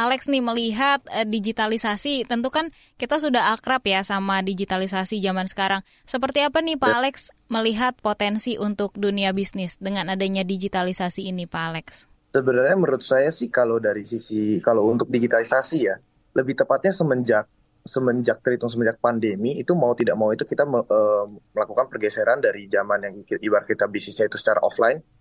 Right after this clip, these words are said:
Speaker 2: kita pindahkan ke secara online, digitalisasi. Digitalisasi itu bagi saya, eh, mempermudah ya, nggak hanya dalam sisi sebagai konsumen, kita beli barang itu jadi lebih praktis sebagai konsumen, eh, mencari barang,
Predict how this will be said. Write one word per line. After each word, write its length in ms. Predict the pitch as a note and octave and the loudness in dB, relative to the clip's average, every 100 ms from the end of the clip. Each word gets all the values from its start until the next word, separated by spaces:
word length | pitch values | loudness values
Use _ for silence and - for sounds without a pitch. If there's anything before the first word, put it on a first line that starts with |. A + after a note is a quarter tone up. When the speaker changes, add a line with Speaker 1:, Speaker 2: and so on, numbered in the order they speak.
| _ | _
Speaker 2:
kita 160 | - A#2+ | -2 0
pindahkan 400 | B2+ A2+ - C#3 | 2 2 2 0
ke 80 | D3+ D#3 | 0 -2
secara 240 | - A2 | -2 0
online, 400 | A2+ A2+ G#2+ G2 | 0 0 -2 -2
digitalisasi. 880 | G2+ G#2 G2 G#2 G2+ G2+ F#2 _ - | -4 -2 -2 -2 -4 -6 -10 _ -2
Digitalisasi 640 | C3 C3 C3+ C3+ - C#3 | 2 2 2 0 0 -4
itu 160 | - G3+ | -2 0
bagi 240 | D#3 C3 | 0 0
saya, 320 | C3 C#3+ F3+ - _ - | 0 2 2 0 _ -2
eh, 320 | B2+ B2+ B2+ | 2 2 2
mempermudah 640 | C3 C3+ B2 C3+ C#3 E3+ | 0 0 -2 -2 0 0
ya, 160 | A#2 F#2 | 0 -4
nggak 220 | A2+ A2 | -2 -2
hanya 160 | A2 A2+ | 0 0
dalam 240 | A#2 A2 | 2 0
sisi 160 | A2 G#2+ | -2 -12
sebagai 320 | A2+ A2 G#2 | -4 -2 0
konsumen, 480 | G#2+ G#2+ G#2+ B2 B2 | -2 -2 0 2 2
kita 320 | - A2+ A#2+ | -2 0 0
beli 160 | A2 G#2+ | 0 0
barang 320 | A2 G2+ G#2 G2 | 2 0 -2 -10
itu 80 | G#2+ | -10
jadi 240 | G2+ G2+ F#2+ | -10 -10 -14
lebih 160 | G2 | -8
praktis 320 | - G2 - B2+ | -4 -4 -4 -2
sebagai 240 | G#2+ G#2 | 0 2
konsumen, 480 | G#2+ - A2+ A#2+ - _ _ - | 0 -2 0 0 0 _ _ 2
eh, 160 | G#2+ G#2+ | 4 4
mencari 400 | A2 A2 A2 A#2 | 0 0 0 2
barang, 320 | G#2 G2+ | 2 2